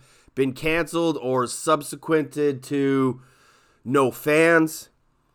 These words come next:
It is just a very, very scary time in the world today. But also a sad time, because for many, sports is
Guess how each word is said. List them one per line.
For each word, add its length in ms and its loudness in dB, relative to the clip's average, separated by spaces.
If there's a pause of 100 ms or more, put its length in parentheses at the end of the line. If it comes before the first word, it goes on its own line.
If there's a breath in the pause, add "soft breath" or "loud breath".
(160)
It 140 0
is 240 -4
just 340 -4
a 140 -6
very, 760 2
very 600 0
scary 580 -2
time 640 0 (500)
in 100 -2
the 80 4
world 320 4
today. 360 -12 (2250)
But 140 4
also 260 4
a 60 4
sad 460 2
time, 340 2 (640)
because 880 0 (680)
for 180 0
many, 300 2
sports 600 2
is 520 0